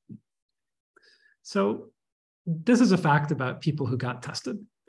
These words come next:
Um, but we can also generate a fact about people who didn't get tested. And so,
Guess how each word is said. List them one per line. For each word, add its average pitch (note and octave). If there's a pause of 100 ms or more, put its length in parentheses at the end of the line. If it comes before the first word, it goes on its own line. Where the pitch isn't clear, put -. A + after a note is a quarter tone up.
(540)
Um, D3+
but F#3
we G#3+
can G#3
also C4+
generate D#3
a C3
fact B2
about B2
people C#3+
who C3+
didn't A#2+
get -
tested. - (1080)
And E3+
so, E3+